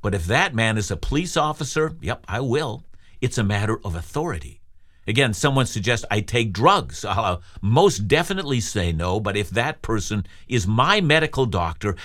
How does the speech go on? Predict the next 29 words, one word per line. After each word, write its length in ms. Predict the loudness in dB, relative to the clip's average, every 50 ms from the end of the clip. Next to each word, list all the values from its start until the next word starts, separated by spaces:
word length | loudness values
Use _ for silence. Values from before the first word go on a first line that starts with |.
| -2
has 180 | 0 0 0 2
been 240 | 0 0 0 -2 -2
trained 480 | -4 -2 0 2 2 4 2 2 0
in 160 | 0 -2 -2 -2
a 60 | 0
recognized 760 | 2 2 0 2 2 0 0 2 2 2 2 2 0 0 0
medical 460 | -2 2 2 2 0 0 -4 -6 -6
school, 380 | -6 -6 -4 -2 0 0 0 0
and 120 | 0 -2
having, 500 | 0 2 2 2 2 4 2 2 2 0 -4 -8 -4 4
out 160 | 4 6 6
of 120 | 4 2 6
his 220 | 4 4 6 6
or 120 | 0 2 4
her 160 | 4 4 4
training, 640 | 2 -2 -4 0 2 2 4 4 4 4 2 0 -2 -8 -16 -6 0
accurately 600 | 2 4 4 4 2 2 2 2 2 4 2 2
diagnosed 760 | 2 2 0 2 2 2 2 2 2 4 4 4 2 0 -2 0
my 180 | 0 0 0
condition, 680 | 0 -2 -2 -2 2 2 0 0 0 0 0 0 0 0 -6 -10 0
as 200 | 2 2 4 4
well 300 | 2 4 6 6 8 8
as 140 | 6 4 2
being 260 | 2 2 2 2 2
fully 400 | 2 -2 -4 2 2 4 4 6
aware 320 | 4 6 6 6 6 6 4
of 140 | 4 2 0
the 80 | 0
benefits 880 | 0 0 4 4 6 6 6 4 0 2 0 2 2 2 0 -2 -12